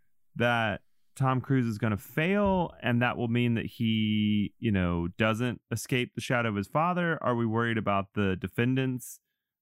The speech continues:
because they're gonna go away to prison forever, for life?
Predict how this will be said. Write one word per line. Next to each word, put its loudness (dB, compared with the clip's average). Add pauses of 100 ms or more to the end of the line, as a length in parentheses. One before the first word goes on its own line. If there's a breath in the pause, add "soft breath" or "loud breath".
(200)
because 0
they're 2
gonna 0
go 2
away 0
to -8
prison -2
forever, -2 (640)
for -4
life? -2